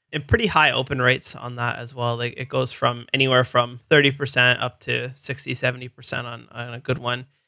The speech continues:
So that's, that's pretty huge for me. I've been growing that over probably four or five years. And then I've got a f-, I've been on Twitter for about eleven years now,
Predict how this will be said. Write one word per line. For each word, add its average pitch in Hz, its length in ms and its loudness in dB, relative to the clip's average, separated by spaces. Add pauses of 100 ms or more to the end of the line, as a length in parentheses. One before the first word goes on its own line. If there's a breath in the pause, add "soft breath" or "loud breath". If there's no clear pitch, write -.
(560)
So - 100 4
that's, 160 340 4
that's 160 280 2
pretty 160 240 4
huge 143 360 2
for 139 200 0
me. 143 360 4
I've 123 200 -2
been 131 120 2
growing 127 320 0
that 120 200 4
over 120 560 2 (420)
probably 185 260 4
four 156 320 4
or 165 40 6
five 151 360 4
years. 160 520 2 (640)
And 139 120 4
then 139 260 4
I've 135 140 -2
got 160 140 4
a 147 40 4
f-, - 260 -6
I've 143 180 4
been 147 140 4
on 135 180 6
Twitter 180 340 4
for 160 200 2
about 143 200 6
eleven 143 440 4
years 127 280 2
now, 127 320 4